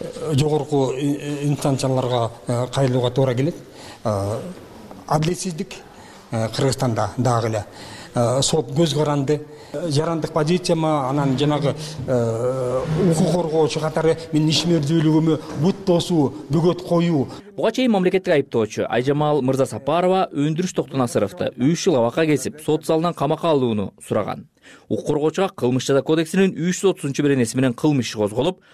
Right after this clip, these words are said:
Speaker 2: ал эки миң жыйырма үчүнчү жылдын сентябрынан бери сотто каралып жаткан.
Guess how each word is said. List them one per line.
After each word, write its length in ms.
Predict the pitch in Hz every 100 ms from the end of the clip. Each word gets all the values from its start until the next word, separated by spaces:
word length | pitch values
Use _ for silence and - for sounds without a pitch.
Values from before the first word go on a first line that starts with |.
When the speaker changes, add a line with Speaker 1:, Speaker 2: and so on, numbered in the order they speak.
| _
Speaker 2:
ал 260 | 107 120 127
эки 240 | 135 165 208
миң 140 | 208
жыйырма 220 | 147 180
үчүнчү 300 | 185 185 156
жылдын 160 | 165 170
сентябрынан 600 | - 143 127 170 117 104
бери 260 | 110 151 151 _ -
сотто 460 | - 175 - 131 143
каралып 340 | - 156 110
жаткан. 380 | - - 92 -